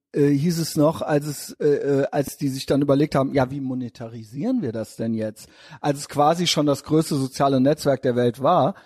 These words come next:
und dann alle gesagt haben, „Ja, das ist Bullshit, kauft keine Facebook-Aktien, weil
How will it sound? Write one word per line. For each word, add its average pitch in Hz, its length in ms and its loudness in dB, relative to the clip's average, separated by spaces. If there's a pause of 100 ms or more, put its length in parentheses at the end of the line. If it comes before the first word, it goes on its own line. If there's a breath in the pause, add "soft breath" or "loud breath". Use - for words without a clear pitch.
(240 loud breath)
und 156 240 -4
dann 151 240 2
alle 156 280 0
gesagt 143 300 0
haben, 127 140 -2 (320 soft breath)
„Ja, 120 80 -6
das 120 200 -10
ist - 140 -20
Bullshit, 139 400 0 (300)
kauft 156 300 -2
keine 135 260 -4
Facebook-Aktien, 143 920 0
weil 131 240 4